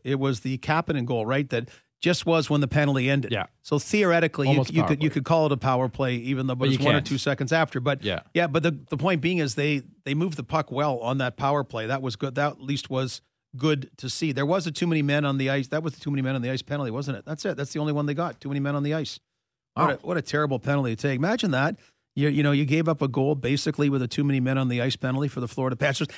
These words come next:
Speaker 1: And by the way, they had eight men on the ice. It wasn't seven. <laughs>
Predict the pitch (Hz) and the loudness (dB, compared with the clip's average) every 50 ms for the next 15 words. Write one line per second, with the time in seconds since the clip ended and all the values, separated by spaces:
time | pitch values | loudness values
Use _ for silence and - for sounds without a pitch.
0 | - _ - 170 160 123 160 165 170 147 147 143 147 147 139 113 104 - _ _ | -10 _ 0 2 4 4 6 4 6 6 4 4 4 4 2 0 -4 -8 _ _
1 | _ _ _ _ - 151 156 156 156 143 135 - _ - 156 170 156 151 151 143 | _ _ _ _ 0 2 4 4 4 2 0 -4 _ -2 -2 0 0 2 2 2
2 | 139 135 135 127 127 117 113 - - 120 156 196 165 160 120 107 - - 165 165 | 4 2 2 2 2 0 0 -2 0 0 0 0 0 0 -4 -4 -2 0 2 2
3 | 160 139 101 - - _ | 0 0 -4 -10 -14 _